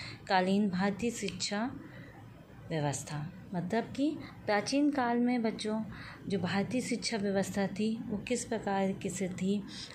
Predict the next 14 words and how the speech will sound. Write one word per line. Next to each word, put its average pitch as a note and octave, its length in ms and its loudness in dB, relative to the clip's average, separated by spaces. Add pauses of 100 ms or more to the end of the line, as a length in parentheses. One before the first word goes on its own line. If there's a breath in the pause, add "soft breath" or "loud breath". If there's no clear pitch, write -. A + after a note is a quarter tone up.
और G#3 180 -2
किनको G#3+ 340 4
किनको G#3 540 4 (340 loud breath)
दी F3+ 180 6
जाती D3 400 0
थी। D#3+ 240 -6 (760 loud breath)
इसके A3+ 240 0
अंतर्गत C4+ 380 6
बच्चों, A#3+ 400 4 (760 loud breath)
अ, F#3+ 220 6
जो F#3+ 180 6
ये G#3+ 580 8
शिक्षा, C4 580 4
अ, A3+ 180 2